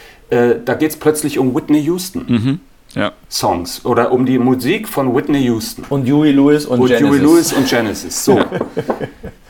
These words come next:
Speaker 1: Äh, das hat Herman Melville in Moby Dick schon zweihundert Jahre vorher gemacht.
Speaker 2: Ja.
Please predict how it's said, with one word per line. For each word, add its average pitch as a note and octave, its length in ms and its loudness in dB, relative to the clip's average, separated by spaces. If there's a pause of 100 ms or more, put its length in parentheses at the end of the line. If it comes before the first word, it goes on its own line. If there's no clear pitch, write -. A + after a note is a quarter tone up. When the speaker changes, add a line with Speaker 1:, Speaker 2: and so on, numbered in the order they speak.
Speaker 1:
Äh, B2+ 240 2 (260)
das A#2+ 220 -2
hat D#3 240 -6
Herman D#3 400 2
Melville C3 520 4
in B2+ 220 0
Moby B2+ 280 2
Dick F#3 260 -4
schon C3 460 -2
zweihundert C4 400 0
Jahre E3 240 -2
vorher A#3 280 -6
gemacht. F2+ 260 -6
Speaker 2:
Ja. G2 100 -2